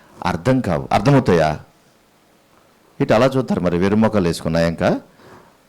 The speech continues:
అర్థమవుతాయండి వాళ్ళకి? నువ్వు స్తోత్రం అంటే వాళ్ళకి అర్థమవుద్దా? ప్రభు అంటే నీకు అర్థమవుద్దా? కనీసం ఆరాధన అంటే వాళ్ళకి అర్థమవుద్దా?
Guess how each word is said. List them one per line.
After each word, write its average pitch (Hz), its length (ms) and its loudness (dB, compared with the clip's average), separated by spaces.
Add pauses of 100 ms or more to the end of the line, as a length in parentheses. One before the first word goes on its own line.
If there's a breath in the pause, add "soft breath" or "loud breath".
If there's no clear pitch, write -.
అర్థమవుతాయండి 165 580 4
వాళ్ళకి? 147 340 4
నువ్వు 139 260 0
స్తోత్రం 143 440 2
అంటే 170 160 2
వాళ్ళకి 151 200 4
అర్థమవుద్దా? 117 520 4
ప్రభు 131 300 2
అంటే 160 200 2
నీకు 143 180 0
అర్థమవుద్దా? 110 600 4 (400 loud breath)
కనీసం 196 400 4
ఆరాధన 202 460 6
అంటే 208 220 4
వాళ్ళకి 202 180 6
అర్థమవుద్దా? 208 480 6